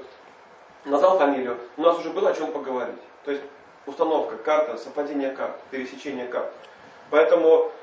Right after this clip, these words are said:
он говорит: "Вот изучайте, изучайте. Кто такой Пикассо, поч-, э,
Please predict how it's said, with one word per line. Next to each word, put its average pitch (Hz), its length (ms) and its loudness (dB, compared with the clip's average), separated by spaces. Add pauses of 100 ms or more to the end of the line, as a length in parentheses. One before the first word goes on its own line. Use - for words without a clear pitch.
(440)
он 135 100 -4
говорит: 127 220 -8
"Вот - 200 -8
изучайте, 170 560 2
изучайте. 156 400 -4
Кто 202 140 2
такой - 200 -2
Пикассо, 151 640 4
поч-, 139 260 -10
э, 127 200 -6